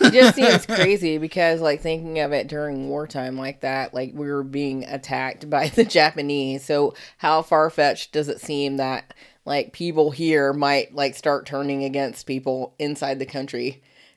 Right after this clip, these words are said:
or whatever to join that fight? But, like, I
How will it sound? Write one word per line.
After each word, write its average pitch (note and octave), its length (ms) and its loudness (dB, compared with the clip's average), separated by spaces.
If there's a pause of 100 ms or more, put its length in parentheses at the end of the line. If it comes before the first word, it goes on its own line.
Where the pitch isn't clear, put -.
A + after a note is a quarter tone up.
or C#3+ 80 -6
whatever C#3 420 2
to D3 160 -8
join D3 360 2
that C#3 220 2
fight? C#3 400 0
But, C#3 320 2 (120)
like, - 180 2 (320)
I F3 480 4